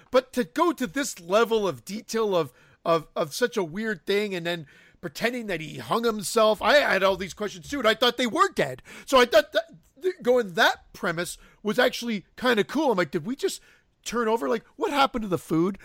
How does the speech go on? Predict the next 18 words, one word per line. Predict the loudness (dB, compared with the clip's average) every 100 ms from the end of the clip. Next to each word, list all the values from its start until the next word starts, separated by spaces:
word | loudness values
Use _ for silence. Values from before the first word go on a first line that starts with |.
| -14
What | -6
happened | -2 -2 -2 -8
to |
the | -6 -8
coats? | -2 0 0 -4 -14 -16
Where | -4 -2
did | -2
they | -4
put | -4 -4
them? | -2
They |
can't | 0 -2
just | -4 -10
be | -4
all | 2 4 4
under | 0
the | -6
snow." | -8 -2 2 2 0